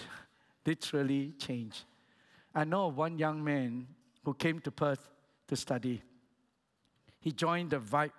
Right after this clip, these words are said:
ministry and had his life turned around. He was discipled through the years, went on to become a Vibe leader. He did Eros College, was mentored by Uncle Liu,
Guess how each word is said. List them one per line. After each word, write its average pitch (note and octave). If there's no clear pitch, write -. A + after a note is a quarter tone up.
ministry C3
and B2+
had C#3
his B2+
life C#3
turned B2+
around. A#2+
He D#3
was C#3+
discipled D3+
through C#3
the A#2+
years, A#2+
went F#3
on F#3
to -
become D3
a C3+
Vibe C3+
leader. C#3+
He -
did D#3+
Eros C#3+
College, C#3
was -
mentored D3
by B2+
Uncle C3
Liu, C#3